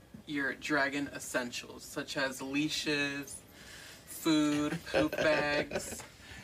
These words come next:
Speaker 2: Well, you, you have to depend on your castle personnel to make that, you know. You have, uh, leather workers in the castles and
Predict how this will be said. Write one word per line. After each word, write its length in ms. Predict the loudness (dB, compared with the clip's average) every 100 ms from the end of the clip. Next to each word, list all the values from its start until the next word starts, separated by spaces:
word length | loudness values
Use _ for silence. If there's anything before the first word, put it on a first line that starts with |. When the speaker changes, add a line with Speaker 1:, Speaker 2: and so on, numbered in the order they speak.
| -10 -8 -2
Speaker 2:
Well, 140 | 0
you, 240 | 2 0 -2
you 140 | -2 0
have 180 | 0 -2
to 120 | -4
depend 380 | -2 0 0 2
on 120 | 0
your 140 | 0
castle 560 | -4 0 0 0 -2 -4 -8 -20 -20 -20 -20 -20 -20 -20 -20 -20 -20 -20 -2
personnel 540 | -2 -2 0 2 0
to 120 | -4
make 260 | -4 -4 -2
that, 240 | -2 -2 -6
you 80 |
know. 180 | -4 -2
You 220 | 0 -2 0
have, 160 | 0
uh, 120 | 0 0
leather 260 | 0 2 2
workers 460 | 2 0 0 -2
in 80 | -2
the 60 | -6
castles 640 | -2 -2 -2 -4 -6 -4
and 160 | -10